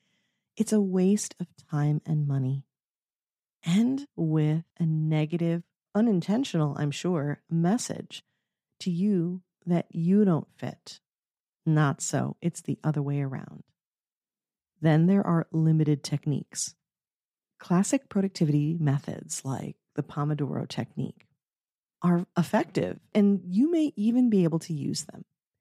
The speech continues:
But here's the caution. If for some reason they don't work,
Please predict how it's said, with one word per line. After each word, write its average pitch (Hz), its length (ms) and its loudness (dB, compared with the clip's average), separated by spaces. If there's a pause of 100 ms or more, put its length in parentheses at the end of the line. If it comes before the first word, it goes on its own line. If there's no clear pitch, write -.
(340)
But 196 140 0
here's 214 280 2
the 196 100 -4
caution. - 680 -6
If 208 120 0
for 202 100 -10
some 233 340 0
reason 214 340 2
they 180 140 2
don't 151 420 -2
work, - 280 -2